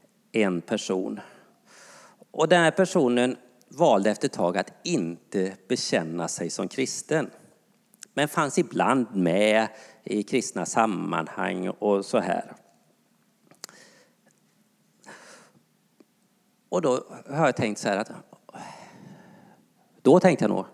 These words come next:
vad tråkigt att det blev så. Vi, det var så länge sedan så, så vi skickade lite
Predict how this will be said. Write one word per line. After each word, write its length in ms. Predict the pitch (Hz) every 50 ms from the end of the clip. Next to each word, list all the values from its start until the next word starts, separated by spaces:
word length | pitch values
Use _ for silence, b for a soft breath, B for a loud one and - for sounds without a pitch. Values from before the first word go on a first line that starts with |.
| - _
vad 180 | - 123 -
tråkigt 560 | - - - 196 160 - - - - - - 127
att 100 | - -
det 80 | 147
blev 220 | 127 110 110 117 113
så. 480 | - - - 254 294 247 - 113 110 - - _ _ b b b b b b b b _
Vi, 340 | - 113 117 117 120 123 120
det 220 | 120 - - - 104
var 140 | 117 120
så 140 | - - 127
länge 280 | 131 131 120 107 104 101
sedan 260 | - - 104 104 101
så, 280 | - - 110 104 104 B B B B B B B
så 180 | - - 120 107
vi 140 | 107 104
skickade 400 | - - 110 - - 101 90 -
lite 280 | 104 104 101 - 131